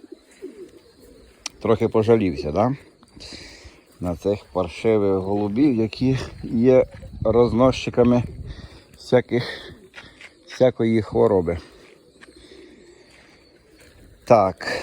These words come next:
е... Голубів кормлю. Зараз буду, голуби їдять. Голуби їдять.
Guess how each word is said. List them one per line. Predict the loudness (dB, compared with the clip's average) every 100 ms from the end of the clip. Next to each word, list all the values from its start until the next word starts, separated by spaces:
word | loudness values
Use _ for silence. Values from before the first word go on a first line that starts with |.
| -10 -2
е... | 2 4 4 4 4 4 2 0 -2 -8 -12 -10
Голубів | 0 2 2 4 4 2
кормлю. | 2 4 6 6 2 2 0 -6 -16 -20 -20 -20 -20 -20 -10
Зараз | -2 2 4 2
буду, | 0 0 2 2 0 -10 -20 -20 -20 -20 -20 _ -20 -20 -20 -20 -20 -20 -20 -20 -20 -20 -18 -16 -18 -18 -16 -16 -18 -20 -20 -10
голуби | -6 -4 -2 0 0
їдять. | 0 -2 2 2 2 -4 -12 -12 -14 -16 -18 -20 -20 -20 -20 -20 -20 -20 -20 -20 -20 -8
Голуби | -4 -2 -2 0 0
їдять. | 0 -2 -4 -2 0 0 -2